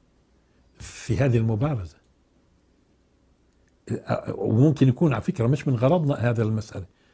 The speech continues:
مش من غرضنا إحنا هاي المسألة ولا تخصصنا. آه، ودليل إنه أكرهوا، ممكن يكون أكرهوا، يعني ب-، تشمها أنت إنه إيش؟ "وابعث في المدائن حاشرين".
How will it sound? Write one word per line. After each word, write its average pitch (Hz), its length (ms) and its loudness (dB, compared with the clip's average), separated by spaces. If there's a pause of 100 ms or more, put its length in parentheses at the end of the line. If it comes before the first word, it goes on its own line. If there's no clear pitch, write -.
(360)
مش - 180 -2
من 123 120 4
غرضنا 135 400 2
إحنا 123 260 -2
هاي 120 100 2
المسألة 107 420 -4 (460)
ولا 151 220 2
تخصصنا. - 680 -4 (1500)
آه، 110 260 -2
ودليل 131 640 4
إنه 135 400 2
أكرهوا، 107 480 0 (800)
ممكن 139 360 6
يكون 127 280 4
أكرهوا، 107 400 2
يعني 110 220 0
ب-، 104 160 2 (580)
تشمها 120 420 4
أنت 117 320 0 (600)
إنه 139 180 6
إيش؟ 147 380 4 (1040)
"وابعث 139 380 4
في - 80 2
المدائن 160 760 4 (1000)
حاشرين". 143 640 0